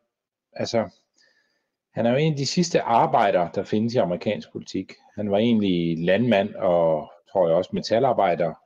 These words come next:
før han, øh, begyndte at læse lidt. Øh, han er utrolig folkelig, øh, og selvom, når han er i senatet, så render han selvfølgelig altid rundt i jakkesæt og slips.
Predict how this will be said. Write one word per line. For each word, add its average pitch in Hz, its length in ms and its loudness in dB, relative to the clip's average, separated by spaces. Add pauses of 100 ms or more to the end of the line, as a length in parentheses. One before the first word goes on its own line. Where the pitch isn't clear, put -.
(120)
før 98 200 4
han, 85 240 -4
øh, 80 300 -4 (560)
begyndte 107 340 0
at 87 160 2
læse 101 360 0
lidt. 95 220 0 (200)
Øh, 87 640 -2
han 95 100 -6
er 95 60 -2
utrolig 120 460 -2
folkelig, 123 500 0 (500)
øh, 95 400 4
og 95 120 -4
selvom, 123 320 0 (880)
når 107 360 -4
han 98 120 0
er 101 60 2
i 95 60 0
senatet, 110 440 2
så 113 200 2 (300)
render 101 140 0
han 95 100 -2
selvfølgelig 110 300 0
altid 110 200 0
rundt 110 180 0
i 98 40 -2
jakkesæt 98 440 0
og 87 80 -6
slips. - 520 -4